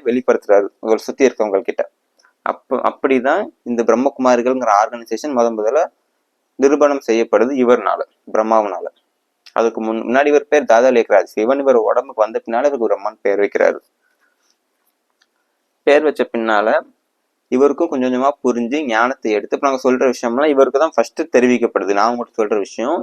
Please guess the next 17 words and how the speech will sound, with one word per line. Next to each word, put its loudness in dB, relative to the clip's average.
இவருக்கு 0
தெரிவிக்கப்பட்டு, -2
இவர் 4
மூலமா 0
மத்தவங்களுக்கு -2
தெரிவிக்கப்பட்டு, -2
இப்போ 0
நான் 4
உங்களுக்கு 2
சொல்லிட்டு -4
இருக்கேன். -14
இது 0
எப்ப -2
நடக்குதுன்னா, 0
ஆயிரத்தி -2
தொள்ளாயிரத்தி -4
முப்பத்தி -4